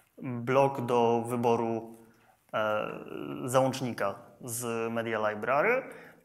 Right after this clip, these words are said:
Wybieramy sobie obrazek. Mm.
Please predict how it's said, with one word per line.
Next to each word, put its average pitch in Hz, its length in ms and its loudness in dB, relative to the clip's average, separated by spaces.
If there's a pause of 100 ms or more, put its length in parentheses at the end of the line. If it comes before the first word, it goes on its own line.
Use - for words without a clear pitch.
(140)
Wybieramy 185 480 4
sobie 127 300 0
obrazek. 165 760 6 (680)
Mm. 127 640 -4